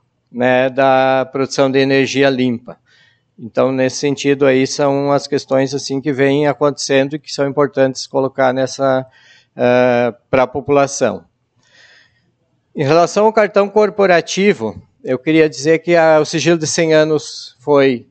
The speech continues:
revogado, não existe mais, nos primeiros dias do governo Lula.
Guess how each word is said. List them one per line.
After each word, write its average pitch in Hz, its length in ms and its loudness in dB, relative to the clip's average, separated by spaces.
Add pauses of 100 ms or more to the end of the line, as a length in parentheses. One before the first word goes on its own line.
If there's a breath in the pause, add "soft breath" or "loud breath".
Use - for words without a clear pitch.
(140)
revogado, 160 640 0 (100)
não 147 220 -4
existe 135 320 -4
mais, 175 580 -2 (640)
nos 131 220 -4
primeiros 156 340 0
dias 147 140 0
do 135 80 -8
governo 131 400 -2
Lula. 165 500 2